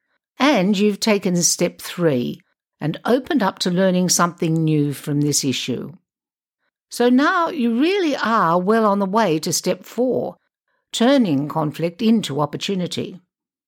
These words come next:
Like turning sour milk into yogurt or making lemons into lemonade. Now we're really proactive.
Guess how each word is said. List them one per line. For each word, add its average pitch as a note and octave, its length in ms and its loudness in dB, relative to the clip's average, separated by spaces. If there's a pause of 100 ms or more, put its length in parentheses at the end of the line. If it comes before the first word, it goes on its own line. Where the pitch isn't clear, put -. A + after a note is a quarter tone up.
(720)
Like - 240 -4
turning D#3 380 -2
sour D3+ 440 2
milk D#3+ 380 0
into D3 200 -4
yogurt E3 520 -2 (340)
or - 80 -10
making D3 320 -2
lemons D#3 600 2
into E3 280 -4
lemonade. D#3+ 840 -2 (680)
Now A3+ 260 2
we're F#3+ 340 2
really F3 480 0
proactive. D3+ 920 -4